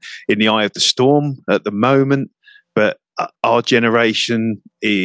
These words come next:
is making things better for the next generations. Um, and the, you know, the younger generation now, they haven't got it easy at all, but they're, they're gonna make it better for the, for the next generation. So it's a work in progress. And yeah, I don't, you know,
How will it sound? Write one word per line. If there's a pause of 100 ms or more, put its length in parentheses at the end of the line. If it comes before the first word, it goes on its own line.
(160)
is
making
things
better
for
the
next
generations. (400)
Um, (180)
and
the, (120)
you
know,
the
younger
generation
now,
they
haven't
got
it
easy
at
all, (280)
but
they're,
they're
gonna
make
it
better
for
the,
for
the
next
generation.
So
it's
a
work
in
progress.
And (460)
yeah,
I
don't,
you
know,